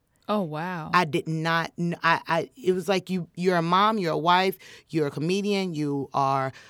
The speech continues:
Speaker 2: a friend, you do all of these things, and you lose you. And so I hadn't really seen me. I mean, I see myself in the mirror when I'm putting everything on, but to be on the outside looking in, I was like,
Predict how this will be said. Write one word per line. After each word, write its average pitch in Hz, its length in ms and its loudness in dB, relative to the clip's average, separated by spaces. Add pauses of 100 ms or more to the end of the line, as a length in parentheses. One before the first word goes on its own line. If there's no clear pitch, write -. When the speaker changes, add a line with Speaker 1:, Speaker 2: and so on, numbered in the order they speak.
(160)
Speaker 2:
a 127 100 -2
friend, 220 460 0
you 170 80 -2
do 220 200 0
all 226 140 2
of 208 60 -6
these 202 180 -4
things, 190 400 -2
and 175 160 2
you 165 140 -2
lose 190 500 2
you. 170 500 -2 (520)
And 180 120 0
so 196 160 4
I 185 100 6
hadn't 202 320 2
really 196 180 2
seen 247 280 0
me. 180 100 2
I 196 100 2
mean, 208 160 4
I 190 60 6
see 247 140 -2
myself 202 300 0
in 160 60 -4
the 160 40 -2
mirror 190 140 0
when 170 160 0
I'm 151 80 0
putting 196 240 -2
everything 165 400 -4
on, 175 320 2 (300)
but 196 160 4
to 175 240 0 (100)
be 208 240 -2
on 190 160 0
the 170 160 -4
outside 175 400 0
looking 175 280 -4
in, 170 120 -2
I 190 80 -2
was 170 180 -6
like, 139 300 -4